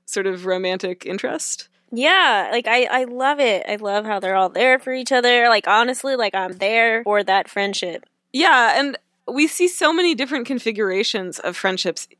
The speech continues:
Speaker 1: in this sh-, of the friendships in the show, right? Like, we see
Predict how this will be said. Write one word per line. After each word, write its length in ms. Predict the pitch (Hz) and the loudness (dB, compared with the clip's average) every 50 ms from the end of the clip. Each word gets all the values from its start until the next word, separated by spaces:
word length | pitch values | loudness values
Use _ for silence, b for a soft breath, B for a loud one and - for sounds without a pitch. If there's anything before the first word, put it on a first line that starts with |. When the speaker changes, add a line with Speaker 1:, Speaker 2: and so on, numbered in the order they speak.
| _ - | _ -4
Speaker 1:
in 220 | 202 196 202 208 196 | -2 -2 -2 -2 -2
this 140 | 185 190 | -2 -2
sh-, 140 | - - - - | -2 -4 -4 -4
of 100 | 190 180 | -4 -4
the 60 | 196 180 | -4 -4
friendships 380 | - 185 180 - 185 175 - 185 | -4 -4 -4 -4 -8 -8 -8 -6
in 60 | 175 | -6
the 80 | 170 | -6
show, 280 | 170 - - 151 147 156 | -4 -2 -2 -2 -2 -2
right? 180 | 160 165 151 - | -4 -6 -4 -4
Like, 260 | 170 180 180 - _ - | -4 -4 -6 -8 _ -10
we 200 | - 214 214 208 | -8 -6 -4 -4
see 1040 | 202 - - - 277 269 262 262 262 254 254 254 247 240 233 233 226 220 220 - - | -6 -6 -4 -2 -2 0 0 0 0 0 0 0 0 0 0 -2 -2 0 0 -2 -2